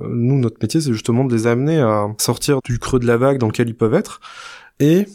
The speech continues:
bah, c'est très gratifiant quand, euh, ça fonctionne et que, euh, quelques semaines plus tard ou quelques jours plus tard, le patient qui a surmonté sa crise, euh, bah, on le voit aller mieux. C'est ce qu'on souhaite.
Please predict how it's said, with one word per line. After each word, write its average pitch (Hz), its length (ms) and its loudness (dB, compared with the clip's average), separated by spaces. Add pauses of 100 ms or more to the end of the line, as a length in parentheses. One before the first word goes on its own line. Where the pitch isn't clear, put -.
(360)
bah, 110 140 0
c'est - 160 -6
très - 180 -2
gratifiant 117 500 -2
quand, 113 300 -4
euh, 107 340 2
ça 98 160 -4
fonctionne 127 520 -2
et 110 80 0
que, - 140 -6
euh, 104 580 -2
quelques 107 240 -4
semaines 104 220 -2
plus - 180 -8
tard 127 260 0
ou 104 80 -2
quelques - 260 -4
jours 107 200 -4
plus - 160 -6
tard, 139 240 0
le 113 80 2
patient 113 340 -2
qui 123 100 -2
a 107 40 0
surmonté 104 420 -2
sa 101 160 -2
crise, 143 320 -2
euh, 107 200 -2 (680)
bah, 107 80 0
on 107 100 2
le 104 120 0
voit 117 300 0
aller 107 120 0
mieux. 160 160 0 (240)
C'est 113 60 -4
ce - 60 -6
qu'on - 140 -6
souhaite. - 360 -2